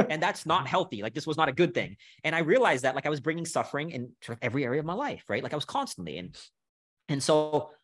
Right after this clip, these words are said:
Speaker 2: I looked at the duality, suffering and play. Again, use whatever term you want, right? Don't get caught up in the semantics of it. But I, I went to the other edge of it. So doing more light things, being more playful, going for runs where I could just enjoy it, not even count how many miles and just smile and laugh, listen to music,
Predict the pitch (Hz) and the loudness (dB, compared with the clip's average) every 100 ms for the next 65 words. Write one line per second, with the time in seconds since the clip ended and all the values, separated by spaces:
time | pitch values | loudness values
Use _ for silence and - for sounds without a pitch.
0 | _ - 143 135 185 196 180 151 131 104 | _ 0 2 2 0 0 -2 2 4 4
1 | 104 120 - 143 - 131 113 107 117 82 | 2 -2 2 2 0 -4 -6 -6 -4 -4
2 | - 110 104 92 117 120 127 117 - 104 | -6 -6 -4 -2 -2 0 0 0 -2 -2
3 | 90 90 85 - - 98 101 98 95 101 | -2 -4 -6 -8 -6 -4 -4 -6 -2 -2
4 | 98 95 101 95 90 98 92 90 - - | -2 -4 -8 -8 -10 -10 -8 -10 -10 -20
5 | - 123 127 131 139 135 143 147 185 160 | -18 4 4 4 0 0 2 2 4 4
6 | 147 143 202 135 - 64 - - 120 131 | 6 6 4 2 -4 -8 -4 -2 2 2
7 | 131 127 127 120 - 92 - 117 113 - | 4 4 4 2 -2 -6 -4 -4 -4 0
8 | 135 120 101 104 113 120 110 120 120 120 | 0 2 -2 -2 0 2 2 2 2 4
9 | 113 123 117 120 127 120 143 - 107 113 | 4 2 -4 -4 0 6 6 4 0 0
10 | 113 113 135 120 117 113 139 113 107 104 | -2 0 0 0 -4 2 2 2 -2 -8
11 | - - 139 98 101 98 139 101 127 127 | -8 0 2 2 -4 -2 0 0 -4 -4
12 | 120 139 107 87 | -2 0 -2 -4